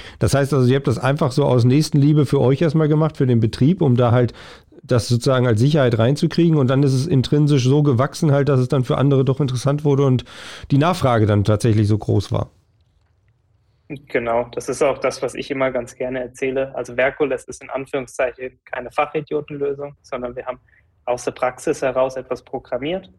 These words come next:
Speaker 2: was einen Praxisbezug hat, was auch richtige Probleme löst. Und es ist n-, jetzt nicht irgendwas, was sich irgendjemand ausgedacht hat.
Speaker 1: Mhm. Und das kriegt ihr ja wahrscheinlich auch vom Markt gespiegelt, ne? Also irgendwie von den Teilnehmerinnen. Du hast ja auch gesagt, ihr habt ja auch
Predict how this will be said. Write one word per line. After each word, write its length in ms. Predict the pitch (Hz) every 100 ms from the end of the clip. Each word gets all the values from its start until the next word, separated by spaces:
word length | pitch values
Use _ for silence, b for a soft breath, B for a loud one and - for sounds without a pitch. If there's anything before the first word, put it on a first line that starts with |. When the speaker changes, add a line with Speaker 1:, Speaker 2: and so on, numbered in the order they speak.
| _ -
Speaker 2:
was 160 | -
einen 80 | 113
Praxisbezug 800 | - 131 - 143 - 127 139 -
hat, 220 | 143 139 - _ _ -
was 120 | 110
auch 200 | 123 -
richtige 340 | 127 - 135 123
Probleme 500 | 123 - 127 131 123
löst. 420 | 123 127 - _
Und 160 | 117 123
es 160 | -
ist 80 | -
n-, 180 | 139 135
jetzt 180 | 120 -
nicht 200 | 135 -
irgendwas, 460 | 135 131 127 123 -
was 120 | 123
sich 100 | 123
irgendjemand 420 | 131 127 123 127
ausgedacht 600 | 127 123 - 131 127 - 131
hat. 140 | 127 _ _ _
Speaker 1:
Mhm. 300 | 113 104 92 B B B
Und 100 | 123
das 100 | 117
kriegt 220 | - 151 139
ihr 60 |
ja 100 | 123
wahrscheinlich 320 | 117 131 131
auch 80 | 120
vom 160 | 123 110
Markt 220 | 113 117
gespiegelt, 500 | 120 - 131 113 90
ne? 160 | 113 131
Also 180 | 95
irgendwie 320 | 113 110 113 110
von 180 | 117
den 140 | 107 98
Teilnehmerinnen. 560 | 110 113 120 120 117
Du 100 | 123
hast 120 | 127 151
ja 80 |
auch 60 | 127
gesagt, 280 | 131 143 131
ihr 60 |
habt 120 | 113 123
ja 100 | 120
auch 180 | 117